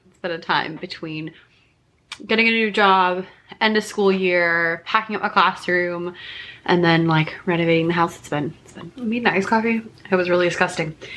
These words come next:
Here's take two. It's a lot better. We're gonna talk today <laughs> about content and specifically how to make your content a little bit easier. When I talk about content, I'm referring to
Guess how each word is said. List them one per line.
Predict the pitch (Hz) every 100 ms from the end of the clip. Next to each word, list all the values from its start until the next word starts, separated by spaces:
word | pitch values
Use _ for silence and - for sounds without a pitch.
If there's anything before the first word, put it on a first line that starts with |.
| - - -
Here's | 214
take | 214 196
two. | 190 175 -
It's | 196 202
a | 196
lot | 180 185
better. | 165 165 -
We're | 202 262 302
gonna | 330 349
talk | 311 285 254
today | 247 240 233
<laughs> | -
about | 220 220 - 196 214 208 214 214 -
content | - - 196 208 226 240 220
and | 226 -
specifically | 247 254 277 339 349
how | 330
to |
make | 269 262
your | 254
content | 240 220 214 226 -
a |
little | 196 196
bit | 202 262 262
easier. | 185 175 165 165 110 - - - - - _
When | 220 240
I | 311
talk | 320
about | 294 277
content, | 240 226 226 214 196 - - _ _ - -
I'm | 226 220
referring | 214 233 233 240 240
to | - 233 220 208